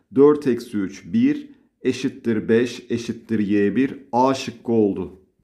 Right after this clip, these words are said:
Simetri ekseni arkadaşlar aslında parabolün tepe noktasının apsisinin geçtiği yerdir. Bu yüzden R demek istiyor size. X'i yalnız bırakırsak bir bölü dört. Tamam mı?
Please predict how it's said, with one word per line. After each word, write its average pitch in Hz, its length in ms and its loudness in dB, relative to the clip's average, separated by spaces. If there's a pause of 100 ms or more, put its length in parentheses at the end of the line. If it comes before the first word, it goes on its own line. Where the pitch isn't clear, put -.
(420)
Simetri 185 580 -2
ekseni 147 340 0
arkadaşlar 131 640 -2 (500)
aslında 113 540 0
parabolün 139 500 0
tepe 120 240 -2
noktasının 139 640 -4
apsisinin 135 640 -6
geçtiği 113 440 -2
yerdir. 85 440 -8 (360)
Bu 117 120 0
yüzden 117 580 0
R 123 340 2
demek 104 260 0
istiyor - 300 -10
size. - 180 -10
X'i - 320 -10
yalnız 104 400 -2
bırakırsak 120 760 -4
bir 131 280 0
bölü 117 240 4
dört. 78 380 -10
Tamam 156 340 -6
mı? 85 140 -4